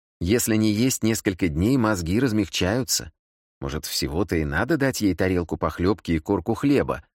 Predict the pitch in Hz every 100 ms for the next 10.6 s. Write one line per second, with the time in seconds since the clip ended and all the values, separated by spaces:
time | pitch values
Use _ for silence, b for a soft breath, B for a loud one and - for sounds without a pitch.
0 | _ 87 85 85 120 120 113 107 - 113
1 | 120 113 101 92 101 - 92 85 - 65
2 | - - _ _ _ _ _ _ _ 67
3 | 71 80 104 160 147 143 151 139 101 110
4 | 104 101 127 101 73 82 151 - - _
5 | _ _ _ 73 85 139 160 147 147 110
6 | 117 120 120 139 135 - 95 87 - -
7 | 131 - 127 123 123 - 95 90 78 73
8 | - - - _ _ _ _ _ _ _
9 | _ _ _ _ - 160 156 151 147 147
10 | 135 95 87 - -